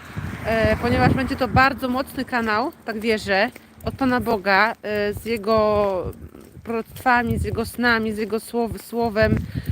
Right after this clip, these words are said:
e, z Pismem Świętym, rozważaniem Słowa Bożego, modlitwą i różnymi innymi rzeczami do-, dotyczące Boga, nie Kościoła jakiegokolwiek, tylko Pana Boga. Także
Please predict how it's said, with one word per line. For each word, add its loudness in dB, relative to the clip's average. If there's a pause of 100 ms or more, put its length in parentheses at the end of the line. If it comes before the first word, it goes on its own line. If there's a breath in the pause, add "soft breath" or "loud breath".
(140 loud breath)
e, 4
z -8
Pismem 0
Świętym, -2
rozważaniem 0
Słowa -8
Bożego, -2
modlitwą 2 (380 loud breath)
i -2
różnymi 0
innymi -2
rzeczami -4
do-, -2
dotyczące 2
Boga, -4 (240)
nie -4
Kościoła -2
jakiegokolwiek, -2
tylko -6
Pana 4
Boga. 2 (640 loud breath)
Także 2